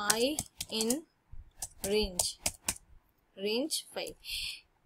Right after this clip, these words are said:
Right? तो मैं कौन सी, अ, file create कर रही हूँ, मैं यहाँ पे क्या करती हूँ, User से कुछ names enter कराती हूँ और वो names कहाँ पे जाके write होंगे, वो मेरी file के अंदर write होंगे, right? तो file मैंने open कर ली है student dot T X T, अगर ये already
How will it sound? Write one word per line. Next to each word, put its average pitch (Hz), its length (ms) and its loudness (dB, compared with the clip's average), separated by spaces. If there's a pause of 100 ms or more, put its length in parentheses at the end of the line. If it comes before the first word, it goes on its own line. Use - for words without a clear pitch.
(320)
Right? 277 260 10
तो 339 60 4
मैं 320 120 6
कौन 302 220 12
सी, 349 100 10
अ, 262 280 6
file 277 260 12
create 277 220 10
कर 254 120 12
रही 285 80 6
हूँ, 320 80 4
मैं 269 100 10
यहाँ 254 360 10
पे - 120 0
क्या 254 160 6
करती 247 260 6
हूँ, 349 140 4
User 254 380 12
से 302 280 6
कुछ 277 280 2
names 254 260 8
enter 226 280 8
कराती 240 380 8
हूँ 277 160 6
और 233 460 8
वो 262 240 2
names 277 300 10
कहाँ 247 280 10
पे 262 100 4
जाके 254 420 10
write 240 280 10
होंगे, 254 220 10
वो 269 160 6
मेरी 254 200 10
file 220 260 8
के 196 100 0
अंदर 185 200 2
write 170 220 0
होंगे, - 220 -2
right? 349 260 8 (500)
तो 247 320 12
file 269 220 12
मैंने 285 280 12
open 254 340 10
कर 240 160 10
ली 262 140 6
है 302 100 12
student 269 400 8
dot 262 220 12
T 247 180 10
X - 140 0
T, 294 60 10
अगर 247 240 12
ये 269 80 10
already 247 420 12